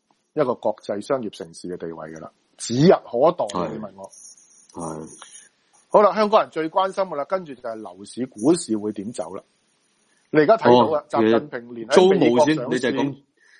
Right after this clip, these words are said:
Speaker 2: 你其實你睇，
Speaker 1: 嘅民企都喐啊。
Speaker 2: 呃，I F C，你講I F C嘅租務已經係最好嘅一個指標啦。啊，
Speaker 1: 東莞銀行
Speaker 2: 即係又係講零一啦。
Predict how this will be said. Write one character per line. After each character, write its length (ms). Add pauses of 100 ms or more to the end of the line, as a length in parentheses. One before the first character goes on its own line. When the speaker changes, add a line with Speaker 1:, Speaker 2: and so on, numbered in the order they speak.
(360)
Speaker 2:
你 100
其 140
實 40
你 60
睇， 20
Speaker 1:
嘅 40
民 100 (260)
企 80
都 60
喐 60
啊。 100
Speaker 2:
呃 40
，I 240
F 280
C， 300 (280)
你 120
講 120
I 240
F 220
C 120
嘅 140
租 180
務 220
已 40
經 120
係 120
最 220
好 120
嘅 340
一 40
個 100
指 260
標 180
啦。 440 (680)
啊， 180
Speaker 1:
東 120
莞 160
銀 60
行 20
Speaker 2:
即 40
係 40
又 80
係 100
講 240
零 120
一 40 (120)
啦。 300